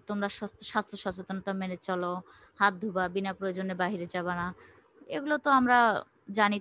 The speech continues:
তারপর আবারও বলতেছি, সব সময় সত্যি কথা বলবো, টিচারদেরকে কোনোভাবে ফাঁকি দিব না। তোমরা বাসায় বসে হলেও পড়াশোনাগুলো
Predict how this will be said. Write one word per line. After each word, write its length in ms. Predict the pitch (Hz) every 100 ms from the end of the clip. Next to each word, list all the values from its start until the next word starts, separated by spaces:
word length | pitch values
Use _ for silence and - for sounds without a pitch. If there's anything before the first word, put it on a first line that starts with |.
| 214
তারপর 240 | 208 214 214 196
আবারও 260 | 202 214 202
বলতেছি, 420 | 170 156 175 - - - _ _ - -
সব 140 | 226 -
সময় 300 | 226 214 214 214 - _ -
সত্যি 240 | - 208 226 202
কথা 180 | 196 190
বলবো, 220 | 190 180 190 185
টিচারদেরকে 500 | 190 208 185 185 196 -
কোনোভাবে 400 | 196 185 196 202 -
ফাঁকি 220 | 262 269 233
দিব 120 | 180 165
না। 60 | 170
তোমরা 180 | 208 214 208
বাসায় 260 | 202 226 226
বসে 180 | 240 247
হলেও 180 | 240 294 381
পড়াশোনাগুলো 600 | 226 208 - 202 208